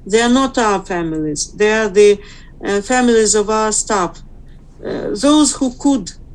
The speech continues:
get here by themselves, because we didn't have money to bring our families with, uh, disabilities. So, of course, we need money. We would be grateful for that.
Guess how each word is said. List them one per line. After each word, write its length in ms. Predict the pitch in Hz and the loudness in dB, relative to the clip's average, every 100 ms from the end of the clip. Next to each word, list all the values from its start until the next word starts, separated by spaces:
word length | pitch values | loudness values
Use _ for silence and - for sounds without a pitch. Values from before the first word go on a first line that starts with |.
| - | -2
get 280 | 220 214 - | -2 0 -4
here 400 | 262 262 240 233 - - | -2 0 0 -4 -14 -2
by 160 | 220 | 0
themselves, 880 | 208 214 208 208 175 156 156 - - - - - - - - - - - | 2 0 0 -2 -2 -4 -6 -8 -10 -14 -14 -14 -16 -18 -20 -20 -20 -14
because 340 | 190 214 240 214 | -8 0 0 0
we 80 | 226 | -2
didn't 280 | 233 220 220 | 0 0 -2
have 180 | 233 220 | -2 -2
money 340 | 233 254 240 | 0 0 -2
to 180 | - 220 | -6 -10
bring 380 | 180 233 240 214 | -4 -2 0 0
our 300 | 196 196 202 | 0 -2 -4
families 500 | 214 208 208 208 196 | -4 -2 0 0 0
with, 180 | 190 - - | -2 -4 -6
uh, 140 | 160 180 | -6 -2
disabilities. 880 | 196 202 180 175 170 - 190 - - - - - - - - - - - - - - - - - | -2 -2 -2 -4 -4 -8 -18 -18 -20 -20 -20 -20 -20 -20 -20 -20 -20 -20 -20 -20 -20 -20 -20 -10
So, 420 | - 226 226 208 | 0 2 4 2
of 200 | 214 208 | -2 -2
course, 260 | 277 285 - | 2 2 2
we 80 | 233 | -2
need 240 | 202 180 | -2 -4
money. 420 | 170 165 170 170 | -6 -4 -4 -2
We 140 | 175 190 | 0 0
would 240 | 196 175 | 0 -2
be 100 | 202 | -2
grateful 480 | 196 208 214 - 202 | 0 0 -2 -4 -6
for 220 | 190 180 | -6 -10
that. 380 | 170 - - | -10 -14 -16